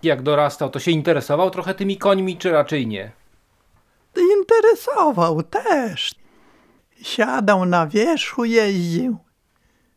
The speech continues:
Speaker 2: A ja to na wyścigi brałam się. Szoso do Parczewa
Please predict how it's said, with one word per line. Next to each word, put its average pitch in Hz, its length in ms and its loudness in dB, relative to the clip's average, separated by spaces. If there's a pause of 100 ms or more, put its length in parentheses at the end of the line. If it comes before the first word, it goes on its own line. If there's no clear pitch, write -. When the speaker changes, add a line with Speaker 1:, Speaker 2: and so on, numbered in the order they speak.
(240)
Speaker 2:
A 185 120 -10
ja 220 300 0
to 208 180 2
na 180 180 2
wyścigi 349 880 2
brałam 180 540 0
się. 160 240 -4 (720)
Szoso 403 520 0
do 403 120 2
Parczewa 190 720 -4